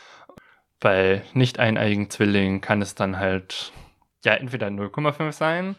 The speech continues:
wenn es additive genetische Effekte sind, oder null Komma zwei fünf.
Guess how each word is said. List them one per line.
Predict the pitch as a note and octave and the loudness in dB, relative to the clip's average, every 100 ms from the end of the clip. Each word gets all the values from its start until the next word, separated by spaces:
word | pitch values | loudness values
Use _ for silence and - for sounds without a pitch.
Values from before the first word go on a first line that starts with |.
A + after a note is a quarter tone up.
| - - - | -16 -20 -6
wenn | C3 G#2+ G2+ | -2 0 0
es | G2+ - | -2 0
additive | A2 C3+ C#3 D3 D3+ D3 D3+ D3 | 0 0 0 0 0 0 0 0
genetische | C#3+ C#3+ C#3+ D3 D#3 | 0 0 0 -2 -2
Effekte | - D#3 - D3 | 0 0 -2 -2
sind, | D#3+ D#3+ | 2 4
oder | A#2+ G#2 | 4 2
null | G2 | 0
Komma | - F#2+ | -2 -4
zwei | - B2 C#3+ | 2 4 4
fünf. | - G2 A2+ C3 | 0 -4 -4 -6